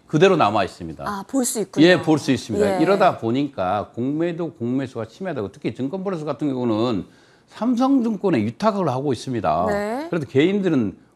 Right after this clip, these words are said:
Speaker 1: 호도될 수가 있습니다. 왜? 이거
Speaker 2: 음.
Speaker 1: 증권사에서 관리하니까 더 이 가격은
Speaker 2: 음.
Speaker 1: 신뢰할 수 있-, 이렇게 볼 수 있습니다. 그러나
Speaker 2: 네.
Speaker 1: 증권플러스 어민이 개인들이 쓰는 사이트고 수수료를 받는다면 이 정도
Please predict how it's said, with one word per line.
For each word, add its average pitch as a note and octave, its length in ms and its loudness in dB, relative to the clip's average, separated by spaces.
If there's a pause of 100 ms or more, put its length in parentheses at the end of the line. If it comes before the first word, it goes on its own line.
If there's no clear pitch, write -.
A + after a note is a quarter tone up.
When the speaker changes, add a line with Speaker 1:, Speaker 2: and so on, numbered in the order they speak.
(140)
Speaker 1:
호도될 A#3+ 380 0
수가 - 200 -6
있습니다. G#2 260 -6
왜? A3 280 -10
이거 F3 140 -2
Speaker 2:
음. - 60 -10
Speaker 1:
증권사에서 F#3 680 -2
관리하니까 A#2 600 -2
더 C#3+ 180 4
이 C#3 120 2
가격은 C3 540 0
Speaker 2:
음. A3+ 140 -14
Speaker 1:
신뢰할 A#3+ 480 2
수 B2 240 -8 (120)
있-, F#3+ 240 -2
이렇게 D3 420 -2 (140)
볼 B2 140 -4
수 - 180 -10
있습니다. D#2 420 -12
그러나 A2 600 0
Speaker 2:
네. - 80 -20 (380)
Speaker 1:
증권플러스 G3 680 -4
어민이 B2 380 -2
개인들이 F3 460 -2
쓰는 C#3+ 280 -6
사이트고 A#2 880 -4 (280)
수수료를 A#3+ 500 0
받는다면 A#2+ 540 -4
이 F3 160 -6
정도 D3 540 -2